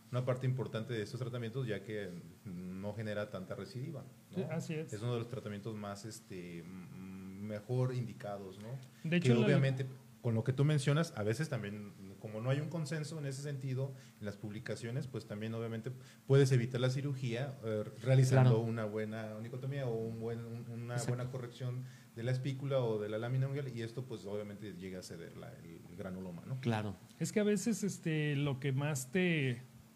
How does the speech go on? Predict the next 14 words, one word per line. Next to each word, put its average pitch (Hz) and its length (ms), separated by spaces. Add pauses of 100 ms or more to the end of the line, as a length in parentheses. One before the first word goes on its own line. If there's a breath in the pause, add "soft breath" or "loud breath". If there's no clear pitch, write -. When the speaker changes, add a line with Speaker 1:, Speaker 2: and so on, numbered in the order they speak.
(100)
Speaker 2:
por 135 120
decirlo 135 320
así, 170 260
te 175 180
guía 151 360
la 170 100
experiencia. 131 680 (240)
Speaker 1:
Ujú. 104 340
Speaker 2:
Sí, 156 300
más 156 260
o 170 60
menos 165 260
si 156 100
ves 147 280